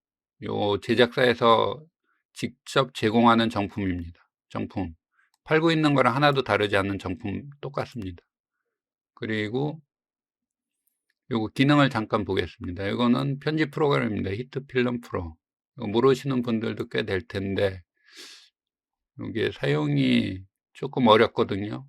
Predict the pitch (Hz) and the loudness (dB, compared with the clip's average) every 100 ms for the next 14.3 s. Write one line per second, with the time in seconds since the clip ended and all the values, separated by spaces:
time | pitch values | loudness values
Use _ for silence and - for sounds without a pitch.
0 | _ 101 98 - - 110 113 - 113 107 | _ -8 -6 -6 0 2 2 0 -2 -2
1 | - - 135 139 143 - - 131 127 110 | -6 -6 -4 -4 -8 -16 -2 0 2 -2
2 | 98 90 - _ _ _ _ _ _ _ | -2 -10 -16 _ _ _ _ _ _ _
3 | _ _ _ - 135 123 110 92 87 82 | _ _ _ -4 0 0 -2 -6 -12 -18
4 | _ _ _ _ _ _ _ _ _ _ | _ _ _ _ _ _ _ _ _ _
5 | _ _ _ _ _ _ _ _ _ _ | _ _ _ _ _ _ _ _ _ _
6 | _ _ - 110 123 110 104 104 104 104 | _ _ -8 -4 0 4 6 6 4 2
7 | 101 101 117 113 95 95 98 - 139 - | 0 -2 -4 -4 -6 -8 -10 -8 -8 -8
8 | - 117 110 87 - 90 92 _ _ _ | -6 -6 -6 -14 -14 -16 -16 _ _ _
9 | _ _ _ - 123 127 123 117 113 107 | _ _ _ -12 -8 -6 -6 -6 -8 -12
10 | - 113 110 127 131 131 127 _ _ _ | -10 -8 -4 -4 -4 -8 -16 _ _ _
11 | _ _ _ _ _ _ _ _ _ _ | _ _ _ _ _ _ _ _ _ _
12 | - 104 98 98 101 - _ - 117 107 | -10 -6 -4 -2 -2 -4 _ -4 0 2
13 | 92 87 - 120 120 120 - 113 - - | 0 -8 -8 4 4 4 -6 -12 -14 -6
14 | 107 95 | -4 -4